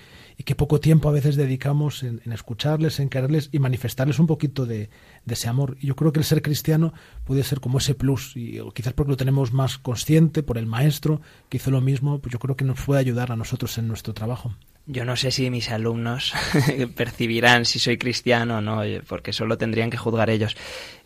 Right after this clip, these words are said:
Speaker 2: Yo creo que todos tenemos experiencias de, de gente diferente en cualquier ámbito, que gente que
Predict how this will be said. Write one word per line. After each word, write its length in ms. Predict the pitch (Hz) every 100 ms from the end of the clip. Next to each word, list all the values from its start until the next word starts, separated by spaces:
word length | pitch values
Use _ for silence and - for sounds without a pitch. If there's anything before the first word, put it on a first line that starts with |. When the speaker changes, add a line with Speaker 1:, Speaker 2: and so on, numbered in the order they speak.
| -
Speaker 2:
Yo 220 | - 123
creo 280 | 127 135 131
que 340 | 143 135 123 - - 139 131 156 196 - - -
todos 320 | 131 127 120
tenemos 320 | 123 120 120
experiencias 640 | 123 131 120 117 143 131
de, 300 | 120 110 101
de 220 | 98 117 110
gente 380 | 131 127 139
diferente 720 | 123 113 117 107 104 101 95 - _
en 240 | 123 110
cualquier 420 | 107 110 107 110
ámbito, 460 | 107 104 98 - 107
que 180 | 104 107
gente 340 | - 123 131
que 320 | 117 127 123